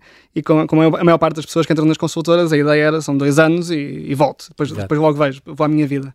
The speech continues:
Speaker 2: Uhum.
Speaker 1: Ah, e,
Speaker 2: Mas não.
Speaker 1: e conhecer a minha mulher foi, foi, foi uma mudança radical. Ah, eu diria que a decisão de ir para a Costa Rica foi a melhor decisão da minha vida, mas, mas é, é, é preciso ter cuidado com esta frase. <laughs> Ah, mas foi, foi e, e o, a, a, a consequência disso é que neste momento tenho uma vida entre dois, entre dois continentes.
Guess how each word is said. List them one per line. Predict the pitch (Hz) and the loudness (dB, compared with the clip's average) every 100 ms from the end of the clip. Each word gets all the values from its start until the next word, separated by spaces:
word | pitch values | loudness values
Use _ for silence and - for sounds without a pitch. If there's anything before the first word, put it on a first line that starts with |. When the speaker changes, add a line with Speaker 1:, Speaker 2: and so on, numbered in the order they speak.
| - | -10
Speaker 2:
Uhum. | 101 120 139 - | -6 -8 -8 -4
Speaker 1:
Ah, | 143 143 139 139 - | -2 -2 -4 -6 -8
e, | 175 143 | -6 0
Speaker 2:
Mas | 135 156 | 2 2
não. | 147 | 0
Speaker 1:
e | |
conhecer | 160 165 165 | 0 0 0
a | 156 | 2
minha | 156 | 2
mulher | 156 156 | 2 0
foi, | - 143 139 | -4 -8 -8
foi, | - 139 143 139 | -10 -8 -10 -12
foi | - 147 | -10 -4
uma | 151 | -2
mudança | 151 156 151 | -2 -2 -2
radical. | 156 156 147 156 156 - _ _ _ _ _ | -2 -2 0 2 0 -2 _ _ _ _ _
Ah, | 151 156 | -4 0
eu | |
diria | 156 160 | 2 2
que | - | 0
a | 170 180 | -2 -2
decisão | - 180 190 | 2 4 4
de | |
ir | |
para | 180 | 2
a | 170 | 0
Costa | 165 165 | 0 0
Rica | 170 180 | 0 0
foi | 170 | 2
a | |
melhor | 180 | 2
decisão | 175 170 | 2 2
da | 180 | 4
minha | 175 175 | 6 6
vida, | 180 180 185 | 6 4 4
mas, | 175 160 | 4 2
mas | 156 156 147 185 | 0 -2 -4 -10
é, | 190 185 185 185 190 | -6 -6 -6 -6 -4
é, | 180 | -4
é | |
preciso | - 185 | -2 -2
ter | 190 | 2
cuidado | 190 180 165 | 4 4 2
com | 165 | -6
esta | 165 | -6
frase. | 170 165 170 - - | -2 -2 -2 -8 -2
<laughs> | 277 - 240 233 - 175 - | -2 -2 -6 -4 -2 -2 0
Ah, | 185 180 175 170 170 175 196 | 2 4 6 6 4 2 0
mas | 185 | 2
foi, | 196 185 180 | 4 4 2
foi | - 190 196 202 | 4 6 6 4
e, | 208 185 170 170 170 175 | 0 -6 -6 -8 -10 -10
e | |
o, | 175 170 175 180 | -10 -12 -8 -8
a, | 170 165 170 147 175 156 | -6 -6 -6 -8 -10 -12
a, | |
a | 147 | -6
consequência | 156 147 - 170 165 170 160 | -6 -6 -4 -4 -4 -4 -2
disso | 175 - 175 | -4 -4 -8
é | 170 | -6
que | - | -6
neste | 165 160 | -8 -6
momento | 180 180 | -8 -6
tenho | 180 | -4
uma | 185 180 | -4 0
vida | 175 175 | 0 0
entre | 180 175 | -4 -4
dois, | 175 165 | -2 -2
entre | 170 160 | -4 -4
dois | 165 | -2
continentes. | 160 156 156 135 | -2 0 2 0